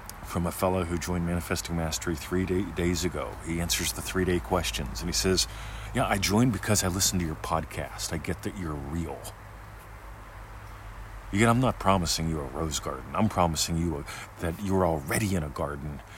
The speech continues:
and it's time for you to weed it. It's time for you to prune it. It's time for you to explore it. It's time for you to stop explaining it.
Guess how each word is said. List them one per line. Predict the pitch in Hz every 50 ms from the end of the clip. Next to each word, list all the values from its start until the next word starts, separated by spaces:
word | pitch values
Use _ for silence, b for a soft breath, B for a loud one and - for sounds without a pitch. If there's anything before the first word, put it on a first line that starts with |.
| B B B
and | 82 82
it's | - -
time | - 107 101 95 85
for | - 101
you | 98 98 98
to | 87 78
weed | 78 76 76 107 104 92 76
it. | 69 - - -
It's | - - -
time | - 95 90
for | - 101
you | 104
to | 85 -
prune | - - - 107 117 123 110
it. | 85 71 80
It's | - - -
time | - 98 95 90
for | - - 101
you | 95
to | 95 95 90
explore | - - - - - - 101 117 117 113 92
it. | 69 71
It's | - - -
time | - - 98 101 98 87
for | - -
you | 95 98
to | - -
stop | - - - 90 92 - 107
explaining | - - - - - - - 101 113 127 131 110 92 82 80 80
it. | 80 98 - -